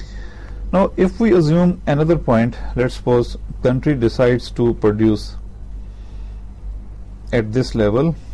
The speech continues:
let's say F. What could be the reason?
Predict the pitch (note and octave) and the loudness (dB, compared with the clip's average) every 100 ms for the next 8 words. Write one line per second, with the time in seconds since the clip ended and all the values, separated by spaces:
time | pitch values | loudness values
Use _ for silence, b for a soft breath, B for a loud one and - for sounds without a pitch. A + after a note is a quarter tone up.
0 | B - G#2 G2+ - G2+ - - - - | B -2 -2 -2 0 -2 -2 -10 -10 -10
1 | - - - - - - B B B B | -10 -14 -14 -14 -14 -14 B B B B
2 | B B B - - A#2 G#2+ - - - | B B B -12 -2 0 0 -4 -12 -14
3 | - - - - - - - - - - | -14 -14 -12 -12 -10 -12 -12 -14 -14 -14
4 | B B B B B B A2+ B2+ D3 F3 | B B B B B B 0 2 4 4
5 | D#3+ E3 D3 B2+ C#3+ C3 | 6 6 6 6 6 4